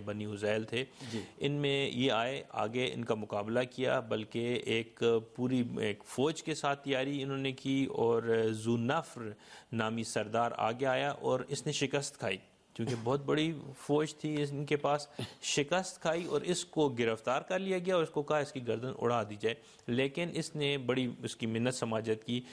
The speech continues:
Speaker 1: کہ مجھے آخری وقت تک شاید میں آپ کے کام آ جاؤں، مجھے زندہ رہنے دو، میں تمہاری فتوحات کو دیکھوں۔ اس کو انہوں نے کہا قید بنا دو۔
Speaker 2: جی، جی۔
Speaker 1: آگے چلتے ہیں تو،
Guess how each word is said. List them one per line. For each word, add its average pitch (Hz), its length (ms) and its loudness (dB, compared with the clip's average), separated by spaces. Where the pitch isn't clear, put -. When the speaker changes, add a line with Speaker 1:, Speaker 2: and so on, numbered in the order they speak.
Speaker 1:
کہ 123 100 2
مجھے 127 320 2
آخری 135 340 -2
وقت 117 300 0
تک - 340 -4
شاید 117 200 0
میں 113 120 -2
آپ 113 140 -4
کے 113 100 -4
کام 117 320 0
آ 107 80 0
جاؤں، 110 200 0
مجھے 117 240 -4
زندہ 107 280 0
رہنے 107 320 -2
دو، 107 180 2
میں 117 140 -2
تمہاری 110 360 -2
فتوحات 107 640 -4
کو 110 80 -8
دیکھوں۔ 104 300 -8
اس 156 160 -2
کو - 300 0
انہوں 139 180 2
نے 131 100 0
کہا 139 200 0
قید 107 260 0
بنا 98 220 -8
دو۔ 110 160 -18
Speaker 2:
جی، 110 180 -8
جی۔ 98 140 -10
Speaker 1:
آگے 175 260 2
چلتے 185 340 -4
ہیں 185 120 0
تو، 165 500 4